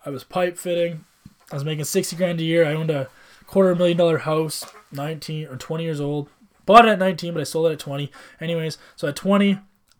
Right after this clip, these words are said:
you know, and everyone's patting me on the back, like, everyone's proud of me, like, "Oh, man, like, you've made it in life." And at twenty, I was like, "Fuck this," and I sold my house, <laughs> quit my job, and, uh,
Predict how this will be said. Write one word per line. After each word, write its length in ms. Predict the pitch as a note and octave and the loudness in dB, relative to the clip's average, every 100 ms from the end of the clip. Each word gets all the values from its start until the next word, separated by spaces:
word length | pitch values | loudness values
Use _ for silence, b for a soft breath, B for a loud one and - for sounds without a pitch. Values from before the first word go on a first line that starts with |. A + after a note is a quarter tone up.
| - | -10
you 100 | D#3 | -8
know, 280 | D3+ D3 - | -6 -8 -8
and 120 | D3 | -4
everyone's 320 | F3 G3 G3+ - | 0 2 0 -2
patting 300 | F3+ F3+ E3 | -4 -4 -4
me 80 | |
on 100 | F3 | -8
the 60 | E3 | -6
back, 520 | D3+ E3 E3 E3+ - | -2 -2 -2 -4 -8
like, 200 | C3+ C3+ | -10 -8
everyone's 320 | C#3+ E3 E3 | -6 -6 -6
proud 320 | - D3+ D3+ D3+ | -10 -8 -6 -6
of 60 | |
me, 80 | D3 | -8
like, 180 | C#3 D3 | -8 -4
"Oh, 240 | G3 F#3+ | 0 0
man, 340 | F#3 F#3+ F#3 F3 | 0 -4 -4 -6
like, 200 | D#3+ D3 | -10 -8
you've 160 | D#3+ | -8
made 220 | D#3 G3+ | -4 -2
it 100 | G#3 | -2
in 100 | E3 | -2
life." 360 | C#3+ C#3 B2+ - | -4 -6 -8 -10
And 200 | C3+ B2+ B B B B - | -12 -12 B B B B -14
at 140 | C3+ | -12
twenty, 380 | - E3+ F3+ F3 | -6 -4 -2 -2
I 120 | D3 | -4
was 120 | C3+ | -6
like, 180 | A#2+ A#2 | -10 -12
"Fuck 380 | - E3+ D#3+ - | -12 -12 -12 -6
this," 300 | D#3+ E3+ - | -4 -4 -6
and 100 | C3 | -10
I 60 | |
sold 340 | B2+ - D3 D3 | -10 -8 -6 -6
my 120 | C3+ | -8
house, 640 | C3 C3 D#3+ E3+ - - G#3 D#3+ | -8 -6 -6 -6 -12 -6 -6 -6
<laughs> 120 | - | -12
quit 240 | - A#3 | -2 -2
my 160 | - F#3 | 0 -6
job, 540 | D#3 D#3+ F#3 F#3+ F#3+ B B B B B _ - | -4 -2 0 -2 -6 B B B B B _ -10
and, 480 | E3 D#3+ D#3 D#3 | -6 -6 -6 -6
uh, 420 | D3+ D3 C#3 C#3 | -6 -6 -6 -10